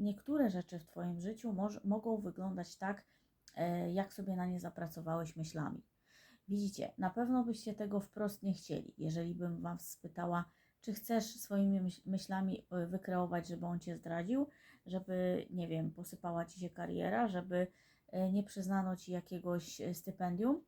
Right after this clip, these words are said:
no na pewno byś nie chciał. A nieświadomie możesz tak robić, że sabotażujesz siebie w tej,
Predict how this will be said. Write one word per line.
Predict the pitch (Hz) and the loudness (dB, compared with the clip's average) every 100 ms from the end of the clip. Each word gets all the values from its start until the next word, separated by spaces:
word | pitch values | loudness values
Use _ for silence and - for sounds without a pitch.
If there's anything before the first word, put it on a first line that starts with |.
| _ _ _ | _ _ _
no | 196 | 0
na | 254 | 2
pewno | 254 190 165 | 2 2 0
byś | 156 - | -2 -4
nie | 160 | -4
chciał. | 156 - - - _ - - | -4 -6 -8 -10 _ -20 -10
A | - | 0
nieświadomie | 185 240 247 247 233 214 214 | 6 6 4 2 0 2 2
możesz | 202 196 190 - | 2 2 0 -6
tak | 180 - | -10 -4
robić, | 180 196 180 | -2 -2 -6
że | 175 | -6
sabotażujesz | 170 180 180 175 175 170 220 202 156 - | -4 -4 -2 -4 -4 0 2 4 2 -2
siebie | 160 147 151 | -6 -4 -6
w | |
tej, | - 160 160 | -4 -2 -2